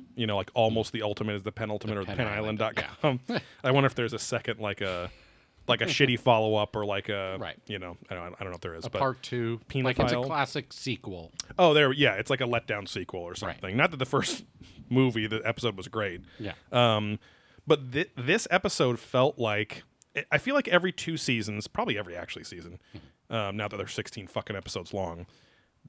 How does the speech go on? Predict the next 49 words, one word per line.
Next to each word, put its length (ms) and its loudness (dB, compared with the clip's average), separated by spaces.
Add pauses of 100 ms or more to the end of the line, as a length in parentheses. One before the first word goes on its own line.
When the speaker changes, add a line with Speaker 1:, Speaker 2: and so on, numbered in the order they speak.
Speaker 1:
there's 260 6
an 120 2
episode 480 4
that 180 -2
could 380 2
be 180 0
episode 440 -2
one 280 -4
of 120 -6
the 100 -8
show 300 0
Ancient 280 -10
Aliens. 540 -4
Like, 100 0
they're 120 0
Speaker 2:
Mm-hmm. 60 -4
Speaker 1:
trying 260 0
to 60 0
do 140 0
a 80 0
Speaker 2:
Right. 120 -4
Speaker 1:
recap, 600 0 (400)
but 140 -6
trying 440 4
to 140 2
inject 440 4
a 40 4
little 220 2
bit 120 0
of 100 -6
something 520 -6
new 220 2
or 180 2
at 60 -4
least 180 -6
new 100 -4
footage 440 -2
about 320 4
it. 180 2 (200)
Speaker 2:
Mm-hmm. 320 -16
Speaker 1:
Um, 400 0
this 280 2
episode 720 4 (440)
has 200 4
some, 340 -2 (120)
a 60 0
couple 340 2
of 140 0
unprecedented 920 -2